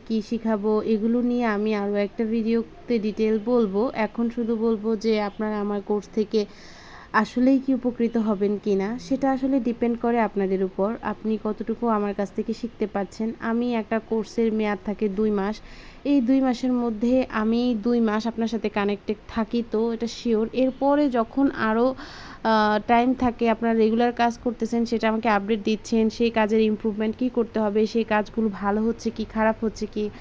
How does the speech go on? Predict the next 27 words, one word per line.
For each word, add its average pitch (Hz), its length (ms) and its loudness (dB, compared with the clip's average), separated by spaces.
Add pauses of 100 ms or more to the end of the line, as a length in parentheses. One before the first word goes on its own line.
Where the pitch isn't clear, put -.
(500)
আরও 233 480 2
কী 233 180 -4
কী 247 100 0
কাজ 220 300 0
করলে 226 340 2
আপনার 214 280 2
জন্য 220 220 2
ভালো 208 280 0
হবে। 208 360 2 (120)
স্টুডেন্ট 294 480 4
অনুযায়ী 269 600 4
কোনো 233 200 2
একটা 226 200 0
কাজের 220 400 0
টাইপ 196 300 4 (280)
বলা 202 260 4
যায়। 196 200 -2
যেমন 233 300 2
আমার 202 240 2
একটা 208 180 -2
স্টুডেন্ট 214 420 0
ছিল 208 300 2
ফার্স্ট, 202 540 0 (600)
আহ, 196 680 -4
ব্যাচে, 233 400 0
আমি 262 220 0
কিন্তু, 285 600 2